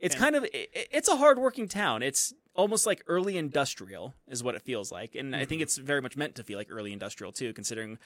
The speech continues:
Speaker 1: the entire town is basically just a giant ironsmith, or smithy.
Speaker 2: Yeah. Uh, other things
Speaker 1: Iron forge? Whatever.
Speaker 2: Forge, I get.
Speaker 1: <laughs> Yeah.
Speaker 2: Iron makers.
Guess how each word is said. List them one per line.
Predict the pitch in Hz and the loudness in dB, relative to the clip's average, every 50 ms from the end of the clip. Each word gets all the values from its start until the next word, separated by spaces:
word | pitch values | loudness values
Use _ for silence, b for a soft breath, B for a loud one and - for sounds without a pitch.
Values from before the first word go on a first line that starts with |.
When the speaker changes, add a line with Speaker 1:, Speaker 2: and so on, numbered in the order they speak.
| b b b b b b | b b b b b b
Speaker 1:
the | - 139 | -2 -2
entire | 139 131 135 147 147 139 127 | -2 0 2 4 4 4 4
town | - 135 143 147 135 | 2 0 -2 -2 -2
is | 123 110 | -2 -2
basically | 107 123 120 117 - 117 | -2 -2 0 0 -2 -6
just | 113 113 | -6 -8
a | 120 | -6
giant | 117 120 120 117 117 - - | -2 -2 0 0 0 -2 -4
ironsmith, | - 113 117 117 110 101 - - - 101 98 - - - _ _ _ _ _ _ _ _ _ _ _ _ _ _ - | -6 -6 -6 -6 -6 -6 -6 -6 -6 -8 -10 -12 -14 -20 _ _ _ _ _ _ _ _ _ _ _ _ _ _ -8
or | 117 | -6
smithy. | - - - 135 117 - 113 104 104 107 - _ _ _ - | -4 -4 -4 -6 -6 -8 -8 -10 -12 -12 -14 _ _ _ -12
Speaker 2:
Yeah. | - 131 123 117 110 107 104 104 - _ _ _ _ _ _ _ _ _ _ _ _ _ _ | -6 -2 -2 0 0 -2 -4 -8 -12 _ _ _ _ _ _ _ _ _ _ _ _ _ _
Uh, | - 135 135 135 135 131 131 135 127 123 _ _ _ _ _ _ - | 0 2 4 4 4 4 4 2 0 -2 _ _ _ _ _ _ 2
other | 170 196 208 214 | 4 4 4 2
things | 202 208 190 190 190 190 185 | 2 0 0 0 0 0 0
Speaker 1:
Iron | - 131 135 123 | 2 2 2 0
forge? | 113 - 127 131 165 320 370 - - - _ _ _ _ _ _ _ _ _ - | 0 -2 -2 -2 0 -2 -2 -4 -8 -14 _ _ _ _ _ _ _ _ _ -2
Whatever. | 143 113 107 | -2 0 4
Speaker 2:
Forge, | 240 180 170 165 147 - | 6 6 6 6 6 4
I | 127 | 2
get. | 120 131 117 117 | 0 0 -2 -4
Speaker 1:
<laughs> | - | -4
Yeah. | - 131 117 147 190 | -6 -8 -8 0 6
Speaker 2:
Iron | 185 185 208 190 165 160 | 8 10 10 10 8 6
makers. | 160 147 - 147 127 113 107 - - | 6 4 4 0 -4 -4 -2 -2 -2